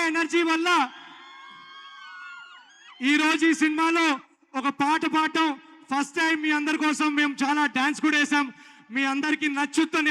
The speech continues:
ఆ-, అని ఆశిస్తున్నాం. పండక్కి అనగనగా ఒక రాజు ఏ కారణాల వల్ల అయితే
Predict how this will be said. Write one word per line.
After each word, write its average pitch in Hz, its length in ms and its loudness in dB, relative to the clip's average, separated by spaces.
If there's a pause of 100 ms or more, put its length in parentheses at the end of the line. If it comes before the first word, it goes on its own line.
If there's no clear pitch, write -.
ఆ-, 277 180 -4 (320)
అని 262 120 -2 (120)
ఆశిస్తున్నాం. 302 560 0 (920)
పండక్కి 320 500 0 (400)
అనగనగా 320 540 0
ఒక 302 100 0 (120)
రాజు 320 300 4 (880)
ఏ 320 40 2 (180)
కారణాల 330 540 0 (100)
వల్ల 320 220 -4
అయితే 320 240 -2